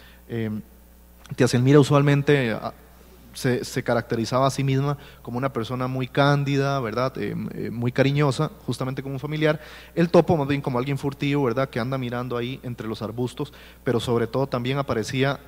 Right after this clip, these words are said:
eh, esta cuestión, eh, fuerte de la mirada boyerista, ¿no? El, el placer también de ver sin ser visto. ¿Por qué? Porque, de nuevo, esta columna es escrita por periodistas de carne y hueso.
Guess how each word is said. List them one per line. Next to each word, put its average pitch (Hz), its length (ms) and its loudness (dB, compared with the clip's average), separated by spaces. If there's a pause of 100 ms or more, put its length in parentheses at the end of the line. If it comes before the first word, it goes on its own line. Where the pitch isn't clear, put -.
(160)
eh, 110 340 -10 (1000)
esta 139 260 2
cuestión, 143 580 0 (160)
eh, 107 260 -2 (100)
fuerte 139 440 0
de 131 100 0
la 110 160 -4
mirada 107 1000 -2
boyerista, 113 560 -4
¿no? 139 160 0 (500)
El, 107 220 -8
el 104 180 -4
placer 117 360 -4
también 127 280 -2
de 123 80 0
ver 123 160 2
sin 123 220 -4
ser 127 160 -2
visto. 135 320 -4
¿Por 113 180 -6
qué? 165 220 2 (400)
Porque, 127 240 -2
de 120 80 2
nuevo, 165 320 2 (260)
esta - 240 -2
columna 156 320 0
es 139 80 -6
escrita 147 340 -4
por - 220 -4
periodistas 120 460 -4
de - 80 -8
carne 135 260 -4
y 123 60 -8
hueso. 131 400 -2